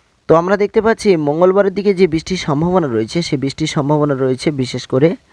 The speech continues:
খড়গপুরে রয়েছে এবং কলকাতা এবং মেহেরপুরের কাছাকাছিও রয়েছে। এবং সাথে কিন্তু এদিকে আমরা দেখতে পাচ্ছি ভুবনেশ্বর থেকে শুরু করে বালেশ্বরের দিকেও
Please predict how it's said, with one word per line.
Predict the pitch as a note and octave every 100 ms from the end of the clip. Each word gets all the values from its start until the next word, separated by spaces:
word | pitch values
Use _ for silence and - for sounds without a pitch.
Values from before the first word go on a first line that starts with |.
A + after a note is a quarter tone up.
| _ _ _ _ _ _ _ _
খড়গপুরে | - C3+ D#3+ F3 D#3+
রয়েছে | C#3 B2 B2+ D#3+
এবং | C3 B2
কলকাতা | - B2+ D3+ C#3+ F#3 G#3 - -
এবং | B2 C3 C3 B2+ B2+ - _ _ _ _ _ -
মেহেরপুরের | B2+ D#3+ F3 F3 F#3 F#3 F#3
কাছাকাছিও | C#3+ D#3 D#3 D#3+ E3+
রয়েছে। | C#3 A#2 - F#3+ D#4 -
এবং | B2 B2+ C3+
সাথে | - C3+ A3
কিন্তু | F3+ B2+ D3+ B3+ - _ _ _ _ _ -
এদিকে | C#3+ C#3+ D3
আমরা | C#3+ C3+ C#3
দেখতে | A#2+ B2+ D3+
পাচ্ছি | D#3 -
ভুবনেশ্বর | E3+ C3 C3 C#3 D3 D3+ B2+
থেকে | D3 C#3+
শুরু | C#3+ C#3+ F3
করে | F#3+ C3+
বালেশ্বরের | A2 A2+ - C3+ B2+
দিকেও | C#3 C#3 F3